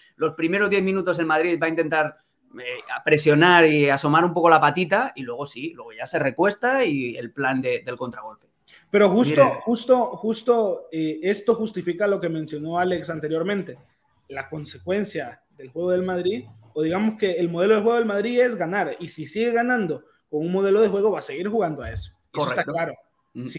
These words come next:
Speaker 2: si
Speaker 3: Claro,
Speaker 2: gana en, en
Speaker 3: totalmente.
Speaker 2: París, si gana en París, eh, jugando replegado, pues va a seguir jugando replegado porque eso es lo que le está
Speaker 3: Claro.
Speaker 2: funcionando.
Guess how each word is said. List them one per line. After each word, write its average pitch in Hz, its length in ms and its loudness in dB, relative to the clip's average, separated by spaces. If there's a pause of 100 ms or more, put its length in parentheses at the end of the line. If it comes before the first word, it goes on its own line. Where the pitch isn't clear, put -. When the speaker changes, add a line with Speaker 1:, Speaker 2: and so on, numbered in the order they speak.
Speaker 2:
si - 20 -12
Speaker 3:
Claro, 123 360 -8
Speaker 2:
gana 202 220 2
en, 214 60 0
en 190 60 -2
Speaker 3:
totalmente. 135 380 -2
Speaker 2:
París, 202 240 2
si - 160 -8
gana 220 200 0
en 220 80 0
París, 220 420 2 (640)
eh, 139 120 -10
jugando 156 680 0
replegado, 165 680 0
pues 160 160 -2
va 139 80 -2
a 175 40 -2
seguir 196 260 4
jugando 190 280 -2
replegado 185 420 2
porque 202 180 -2
eso 202 100 -2
es 208 40 -2
lo 202 60 -4
que 185 80 -6
le 185 40 0
está 127 120 -2
Speaker 3:
Claro. 175 60 -6
Speaker 2:
funcionando. 180 560 -4